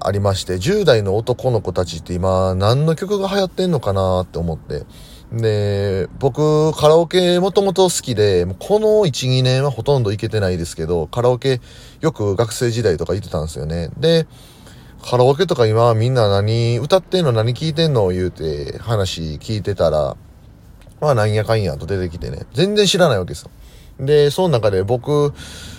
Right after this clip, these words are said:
ずっとこの一、二年カラオケ行けてない間も、お風呂とか、まあ、車のね、ドライブ中とかに、結構僕歌、歌うんですよね。で、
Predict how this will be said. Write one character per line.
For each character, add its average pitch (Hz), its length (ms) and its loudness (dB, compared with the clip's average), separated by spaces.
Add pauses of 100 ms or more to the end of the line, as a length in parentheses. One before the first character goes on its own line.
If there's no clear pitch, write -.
(160)
ず 170 160 0
っ - 20 -6
と 147 100 0
こ 143 120 -2
の 135 120 4
一、 117 180 -2
二 117 100 2
年 117 160 4
カ 110 140 0
ラ 107 80 6
オ 104 100 2
ケ 107 100 -4
行 110 100 -2
け 117 100 -4
て 110 100 0
な 95 100 2
い 87 40 2
間 95 260 2
も、 85 580 0
お 117 60 4
風 165 140 2
呂 131 100 6
と 92 120 -6
か、 87 400 2
ま 104 260 2
あ、 - 20 -6 (340)
車 127 300 2
の 123 100 2
ね、 143 120 2
ド 110 120 0
ラ 110 140 6
イ 107 40 4
ブ 107 120 -4
中 127 180 -2
と 107 80 -2
か 87 120 -2
に、 82 180 -4
結 - 160 -2
構 143 100 4
僕 110 320 -2
歌、 98 640 2 (220)
歌 107 160 0
う 95 40 4
ん 92 40 0
で 85 60 -4
す 80 60 -6
よ 85 60 -4
ね。 110 240 -4 (500)
で、 147 340 4